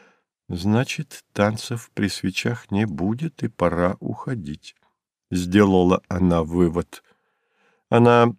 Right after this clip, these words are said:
поднялась с подушек, хотя после долгого сидения это было непросто сделать, ноги затекли. «Питер, мне пора. Спасибо за беседу и кальян».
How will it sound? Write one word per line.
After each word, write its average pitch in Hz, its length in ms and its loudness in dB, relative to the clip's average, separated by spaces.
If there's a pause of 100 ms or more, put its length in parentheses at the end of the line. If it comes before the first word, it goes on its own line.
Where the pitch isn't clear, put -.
(180)
поднялась 113 460 4
с - 140 -6
подушек, 113 600 0
хотя - 540 -4
после 101 400 -2
долгого 95 420 2
сидения 98 480 4
это 95 160 0
было 98 240 4
непросто 98 560 4
сделать, 107 460 4
ноги 90 320 2
затекли. 90 640 -2 (920)
«Питер, 139 280 -2
мне 139 260 4
пора. 120 400 2 (340)
Спасибо 117 560 0
за 107 160 4
беседу 113 540 2
и 113 160 4
кальян». 78 720 -2